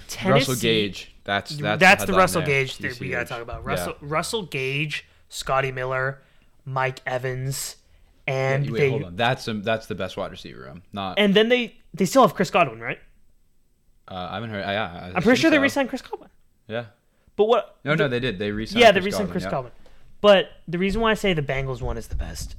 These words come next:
Speaker 1: is because the Bengals one is the most versatile on how they can beat you. Chase can beat you in the slot, outside, route running, fifty fifty ball.
Speaker 2: Basically
Speaker 1: Hig-,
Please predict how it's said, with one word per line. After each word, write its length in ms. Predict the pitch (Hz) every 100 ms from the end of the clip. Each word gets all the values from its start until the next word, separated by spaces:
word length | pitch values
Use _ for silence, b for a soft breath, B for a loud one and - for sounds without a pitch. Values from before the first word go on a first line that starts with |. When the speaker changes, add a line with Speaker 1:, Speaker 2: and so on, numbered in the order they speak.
| -
Speaker 1:
is 100 | 135
because 240 | 139 135
the 60 | 131
Bengals 340 | 135 139 139 131
one 140 | 127
is 80 | 123
the 60 |
most 240 | 123 120 - - -
versatile 800 | 127 113 123 117 113 110 113 - -
on 140 | 123 113
how 200 | - 135
they 140 | 127
can 180 | 123 117
beat 200 | 131 -
you. 220 | - - - - b b b - -
Chase 340 | - 185 185
can 180 | - 180
beat 220 | 147 147
you 400 | 139 127 120 117 - _ _ _ _ -
in 100 | 147
the 60 | 135
slot, 480 | - 127 117 120 - - - - _ -
outside, 760 | 131 - 139 120 117 120 127 - b b b b
route 260 | 139 131 135
running, 520 | 131 120 120 120 117 - -
fifty 200 | - -
fifty 300 | 139 139 -
ball. 480 | 127 120 113 110 113 _ _
Speaker 2:
Basically 300 | 185 113 -
Speaker 1:
Hig-, 80 | -